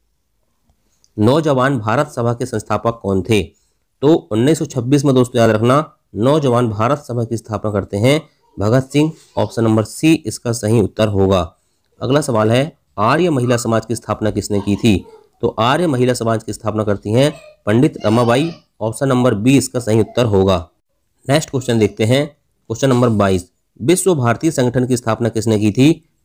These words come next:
तो रविंद्रनाथ टैगोर विश्व भारती संगठन की स्थापना करते हैं। कौन करते हैं? रविंद्रनाथ टैगोर ने विश्व भारती संगठन की स्थापना की थी।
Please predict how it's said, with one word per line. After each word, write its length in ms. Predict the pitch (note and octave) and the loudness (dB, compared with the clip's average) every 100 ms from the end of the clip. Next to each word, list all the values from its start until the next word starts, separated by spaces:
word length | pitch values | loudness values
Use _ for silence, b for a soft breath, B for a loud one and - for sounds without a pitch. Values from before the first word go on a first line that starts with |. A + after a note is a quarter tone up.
| - | 0
तो 60 | |
रविंद्रनाथ 500 | A2 B2 E3 D3 B2 | 2 4 4 4 2
टैगोर 520 | A#2+ A2 G#2+ C3 D#3+ _ _ _ | 0 -2 0 0 0 _ _ _
विश्व 260 | B2+ C#3+ D#3 | -4 0 0
भारती 300 | B2+ A#2 A#2+ | 0 -2 -2
संगठन 300 | A2 A2 A2 | -2 -2 -2
की 120 | A#2 | -4
स्थापना 340 | - G2 - G#2+ | -2 -4 -4 -4
करते 280 | G2+ - G2 | -2 -2 0
हैं। 200 | F2+ F2 _ | 0 -2 _
कौन 120 | G2+ A2+ | -4 0
करते 220 | A2+ B2+ | 0 2
हैं? 220 | D3+ F3 _ _ A2 | 2 0 _ _ -2
रविंद्रनाथ 360 | C3+ D#3+ C3 | 2 4 2
टैगोर 380 | A#2+ A2+ G#2+ G#2+ | 0 -2 0 2
ने 180 | B2+ F3 _ _ _ | 2 0 _ _ _
विश्व 300 | G#2 E3 F3 | -2 -2 0
भारती 320 | C3 A2+ - | 0 0 -2
संगठन 340 | - G#2 G2+ G#2+ | -2 -2 -2 -4
की 160 | A2+ | -4
स्थापना 400 | G#2 F#2 F#2+ B2+ D#3 | -6 -6 -4 -2 -2
की 220 | - F#2+ | -2 -4
थी। 240 | G2+ F#2+ | 2 0